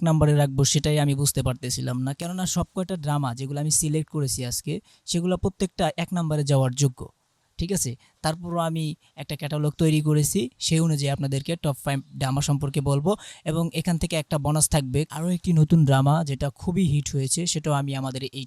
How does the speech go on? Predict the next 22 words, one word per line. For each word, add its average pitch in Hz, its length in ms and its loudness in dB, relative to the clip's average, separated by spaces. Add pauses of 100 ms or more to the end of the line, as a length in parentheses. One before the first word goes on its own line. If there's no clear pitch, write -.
(120)
টপ 156 160 -4 (100)
ফাইভ 151 220 -2
লিস্টে 135 420 -2 (240)
অ্যাড 131 220 -4
করে 120 180 -6
দিয়েছি। 113 520 -6
টোটালে 165 280 0
আমরা 160 200 2
ছয়টা, 147 480 0 (300)
আ, 127 200 -2
ড্রামা 139 300 2
সম্পর্কে 139 420 4
বলবো 127 400 4 (240)
বা 127 140 -2
ড্রামার 123 340 -2
নাম 120 220 0
বলবো, 123 280 0
যেগুলো 143 300 0
খুবই 175 580 4
হিট 151 320 0
হয়েছিল 151 320 4
এবং 143 260 0